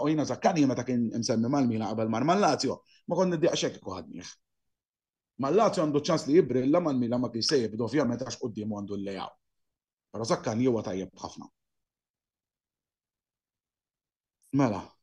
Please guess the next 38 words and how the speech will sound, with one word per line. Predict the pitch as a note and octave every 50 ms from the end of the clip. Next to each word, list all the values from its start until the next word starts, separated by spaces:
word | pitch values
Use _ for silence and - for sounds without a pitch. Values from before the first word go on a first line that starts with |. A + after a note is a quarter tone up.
| _ _ -
eh, | A#2 A2+ A2+ A2 A2+ - - C3
Eman, | A#2+ A#2 A2 G#2+ G#2 F#2 F2+ -
hawnhekk | - A2+ A#2 A2 - A#2
il- | - - _ _ _ _ _ _ _ _ _ _ _ _ _ _ _ _ _ _ _ _ _ _ _ _ _ _ _ _ _ _ _ _ - - - _ _ _ _ _ _ _ _ _ _ _ _ _ _ _ _ _ _ _ _ _ _ _ _ -
L-aħjar | C3+ C3 C3+ D3+ C#3
biċċa | C3 C#3 C3+ - C#3+
li | C#3+ C#3
għandu | C#3 C3+ C#3 A#2+
Zaniolo | C3+ B2+ B2 A#2 A2+ A2+ A#2 A#2
l-mami. | A2 G2+ F2 E2+ C#2 - -
All | - A2+ G2
right, | F2+ E2 E2 -
Sandro, | - F#2 E2 E2+ E3+ - - - B2
<laughs> | A2+
fimnik, | C#3+ - - - E3+ - E3+ E3+ - - - D3+ C#3 - - D4 - -
li | E3+ E3+
mhux | D#3 - - -
ħan | D3 C3 C#3
nirrispondi | - C#3 C3+ - - - A#2+ A2+ F#2+ G#2 - F#2 F#2
għajn. | F#2+ F#2 - - E2+ E2+ - - - - - - - _ -
Eh, | D3+ D#3 D3+ D3+ D3 B2 - - - - _ _ _ -
l-unika | F#3+ G#3+ G#3+ - G3+ F#3 F#3
team | F3+ E3+ D#3 D3+
li | D3+ D#3 D3 -
Champions | E3+ D#3 C#3+ C#3 D#3 C#3+ D#3 D3
League | D3 C#3+ C3+
għandu | B2+ B2 C3 C#3 C#3+
wara | C#3 C#3+ D3+
round | F3 F3 E3+ D3+
ġa | E3 D3+
m'għandkom | D#3 D3 - - C#3 C3+ A#2+
xans. | - A#2 - - - - - C#3
Diġà | D3+ C3 E3 D#3
spjegajta, | - - - D3 C3+ C3+ A#2+ G2 F2+ F#2 G#2 G#2
Wayne. | G#2 F2 E2 E2
Ma | G2+ B2+ D#3 E3+
nafx | E3 - D3
għalfejn | B2+ C3 E3 D#3+